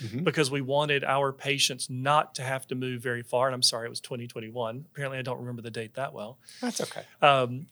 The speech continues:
Speaker 2: but we found an independent who did not want to get into compounding. And so we allowed the independent to move in two doors down from us so that they could take care of our retail patients. And the retail patients, if they got a compound and a retail prescription,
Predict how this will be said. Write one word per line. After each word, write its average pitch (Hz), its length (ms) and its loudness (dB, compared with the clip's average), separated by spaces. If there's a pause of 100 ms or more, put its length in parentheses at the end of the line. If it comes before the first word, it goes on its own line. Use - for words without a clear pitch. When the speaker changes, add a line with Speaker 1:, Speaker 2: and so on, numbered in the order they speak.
Speaker 2:
but 165 200 6
we 165 100 4
found 175 260 6
an 196 80 0
independent 170 720 -2 (340)
who 143 260 2
did 131 180 -2
not 131 220 4
want 156 140 0
to 147 40 -4
get 143 160 -2
into 143 720 -2
compounding. 120 720 -4 (400)
And 139 140 6
so 139 300 6
we 139 520 0 (100)
allowed 135 360 4
the 143 80 0
independent 143 420 -4
to 139 60 -10
move 135 220 -4
in 131 280 -2
two 147 160 -4
doors 143 260 2
down 131 280 0
from 127 260 -4
us - 280 6
so - 220 4
that 131 120 -2
they 131 120 0
could 123 360 -4
take - 320 -4
care 160 400 0
of 120 340 -2
our 127 160 2
retail 123 360 -4
patients. 131 500 -2
And 143 80 -8
the 131 60 -4
retail 139 360 -2
patients, 131 480 0
if 131 160 -4
they 123 140 -4
got 123 220 4
a 123 40 -2
compound 135 560 -2
and 123 100 -6
a 120 60 -6
retail 147 380 -2
prescription, 131 600 -4